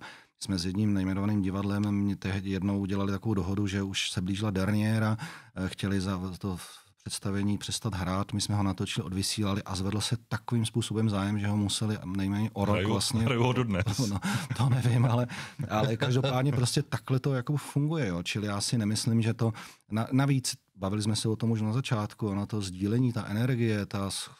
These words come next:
Speaker 1: možnost prostě přijít někam. A není to jenom o tom samotném představení, je to o tom rituálu. Vy někam přijdete,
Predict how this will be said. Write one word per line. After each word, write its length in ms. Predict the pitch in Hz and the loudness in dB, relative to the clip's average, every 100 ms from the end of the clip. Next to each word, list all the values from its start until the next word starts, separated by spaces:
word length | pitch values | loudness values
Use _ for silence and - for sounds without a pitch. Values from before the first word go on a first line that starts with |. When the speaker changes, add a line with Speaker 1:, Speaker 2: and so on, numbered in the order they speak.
| - | -4
Speaker 1:
možnost 540 | 98 98 101 107 - | -2 -2 0 -2 -4
prostě 400 | 101 98 - 104 | -8 -6 -4 -4
přijít 440 | - - - 117 123 | -4 -6 -2 0 2
někam. 400 | 113 110 101 98 - - | 2 2 0 -2 -6 -8
A 60 | - | 0
není 200 | 120 170 | 2 2
to 80 | 127 | 2
jenom 180 | 123 | 2
o 60 | 120 | 2
tom 140 | 113 | 2
samotném 380 | 104 95 101 104 | 0 0 0 -2
představení, 560 | 95 98 - 98 92 95 | -2 -4 -4 -2 0 0
je 80 | 95 | 0
to 180 | 107 | -2
o 80 | 95 | -2
tom 160 | 104 113 | 2 4
rituálu. 600 | 113 113 131 135 110 90 | 4 4 2 4 2 0
Vy 120 | 85 87 | -4 -8
někam 300 | 95 98 113 | -14 -6 -6
přijdete, 560 | - 98 110 113 120 | -4 -2 -2 2 2